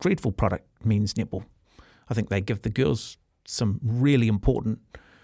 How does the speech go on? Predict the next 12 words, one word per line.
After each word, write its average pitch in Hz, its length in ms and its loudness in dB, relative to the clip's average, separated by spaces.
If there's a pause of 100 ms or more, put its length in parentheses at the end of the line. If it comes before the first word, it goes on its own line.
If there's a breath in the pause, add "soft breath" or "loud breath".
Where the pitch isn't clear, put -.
(240 loud breath)
pre-test - 840 0
series 107 760 -2 (220)
game 143 260 4
time 123 400 0 (1300)
for 147 240 4
the 143 100 2
Silver 95 300 -2
Ferns, 95 460 -6
but - 280 -2
as 127 140 2
a 107 60 -2
product, - 560 -2